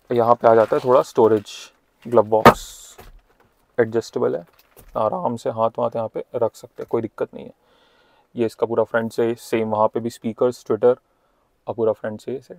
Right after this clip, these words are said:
design दिया हुआ है, finish। यहाँ बात करें भाई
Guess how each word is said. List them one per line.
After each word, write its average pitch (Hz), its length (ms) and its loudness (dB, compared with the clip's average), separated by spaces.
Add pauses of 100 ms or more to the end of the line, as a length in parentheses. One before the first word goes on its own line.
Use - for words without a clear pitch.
(120)
design 107 320 -6
दिया 104 140 -6
हुआ 104 200 -6
है, 104 60 -16 (200)
finish। 110 400 -16 (1800)
यहाँ 139 180 8
बात 151 200 12
करें 156 300 4
भाई 147 300 4